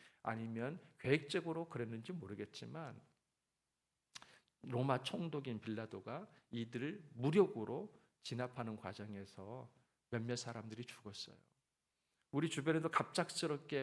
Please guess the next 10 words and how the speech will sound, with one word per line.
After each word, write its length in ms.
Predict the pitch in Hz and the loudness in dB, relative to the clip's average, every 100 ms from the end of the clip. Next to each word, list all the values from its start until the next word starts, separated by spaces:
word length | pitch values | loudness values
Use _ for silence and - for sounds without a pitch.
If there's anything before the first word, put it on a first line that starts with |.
| 131 | 0
화를 320 | - 202 214 | 2 2 2
당한 300 | 196 170 165 | 0 0 0
사람들이 540 | 156 151 135 120 113 110 | 0 0 -2 -4 -4 -4
있지 280 | 117 - | -6 -6
않습니까? 760 | 110 107 - 107 95 - - 214 - _ _ _ _ _ _ | -8 -8 -10 -10 -12 -12 -12 -12 -14 _ _ _ _ _ _
그때 180 | 123 - | -4 0
우린 260 | 117 113 120 | 0 0 -4
정말 360 | - 117 185 185 | -4 -4 -4 -4
조심해야 460 | 113 - 123 120 | -4 -4 -6 -8
됩니다. 440 | 127 110 104 113 | -10 -12 -12 -14